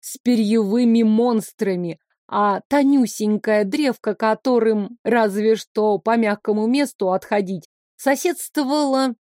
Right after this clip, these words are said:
с такими толстыми экземплярами, что я вообще сомневалась, летают ли они. В кожаной оплётке с шипами на конце, в камнях и стразах, с нанизанными черепами и расписанные рунами.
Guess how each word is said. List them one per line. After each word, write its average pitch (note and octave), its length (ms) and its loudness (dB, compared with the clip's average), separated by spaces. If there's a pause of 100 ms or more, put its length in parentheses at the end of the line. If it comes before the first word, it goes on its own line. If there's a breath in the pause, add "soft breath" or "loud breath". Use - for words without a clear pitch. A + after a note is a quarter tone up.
с - 120 -20
такими G3+ 600 0
толстыми G#3+ 680 0
экземплярами, C4 720 0
что - 180 -2
я A#3+ 440 0
вообще A3+ 520 0
сомневалась, G#3+ 800 0
летают A3+ 680 0
ли B3+ 100 0
они. C4+ 380 0 (540)
В - 140 -20
кожаной B3 640 0
оплётке A#3+ 840 -6
с E3+ 40 -6
шипами A3 760 -2
на G#3 160 -2
конце, G3 720 -4 (220)
в - 100 -20
камнях G#3+ 800 0
и G#3+ 100 0
стразах, G3 800 -2 (280)
с - 160 -14
нанизанными A#3+ 960 2
черепами A#3 880 -2
и A#3+ 300 2
расписанные A#3+ 1000 0
рунами. F#3+ 640 -4